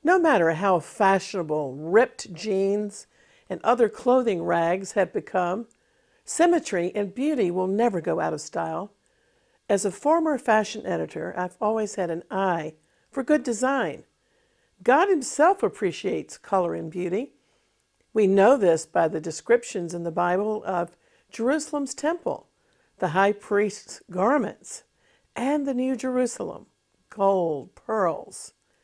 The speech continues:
and precious jewels. God has made each one of us to be unique. While one person may appreciate refined clothing, others may be perfectly happy wearing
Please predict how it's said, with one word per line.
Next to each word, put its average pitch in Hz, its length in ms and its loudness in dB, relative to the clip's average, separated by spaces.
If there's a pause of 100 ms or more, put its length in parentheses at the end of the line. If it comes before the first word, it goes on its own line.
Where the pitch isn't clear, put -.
(320)
and 180 120 -8
precious 190 460 -2
jewels. - 560 -8 (880)
God 302 240 4
has 226 160 0
made 208 240 0
each - 240 -6
one 190 140 -2
of 170 80 -2
us 165 160 -2
to - 100 -14
be 175 140 -4
unique. 175 520 -4 (600)
While 180 200 -2
one 233 280 0
person 240 420 -2
may 180 220 -2
appreciate 190 760 -4
refined 220 840 -4
clothing, 165 500 -8 (520)
others 302 360 2
may 254 180 0
be 214 280 -2
perfectly 247 580 -2
happy 226 400 -2
wearing 185 440 0